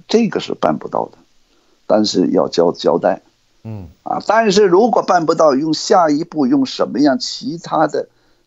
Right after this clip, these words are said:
Speaker 1: 这个小动作来整理呢？那下回分解。
Speaker 2: 嗯，现在白宫方面有，您注意到了吗？好像鹰派最近有一点问题，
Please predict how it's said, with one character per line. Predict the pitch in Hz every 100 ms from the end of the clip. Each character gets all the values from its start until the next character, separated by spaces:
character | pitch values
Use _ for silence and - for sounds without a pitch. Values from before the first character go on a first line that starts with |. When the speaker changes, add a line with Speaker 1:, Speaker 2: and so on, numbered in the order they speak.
| -
Speaker 1:
这 | 135
个 | 110
小 | - 65
动 | 104 131
作 | 120 107
来 | 87
整 | - 98 87 135
理 | 117 -
呢？ | 60 -
那 | 95 69 55 -
下 | - 90 78
回 | 76
分 | - 85 95
解。 | - - _ _ _ _ _ _ - - 92 - 101 _ _ _
Speaker 2:
嗯， | 117 107 80 - - - _
现 | - 269
在 | 240 220 202 180
白 | - 139 226
宫 | 220 196
方 | 165 160
面 | 165 156
有， | 113
您 | 110 117 147
注 | 220 233
意 |
到 | 147 139
了 | 120
吗？ | 101 101
好 | - 113
像 | 160 156
鹰 | 185 233
派 | 202 185
最 | 175 180
近 | 135
有 | 113 98
一 |
点 | 127 98
问 | 147 208 -
题， | -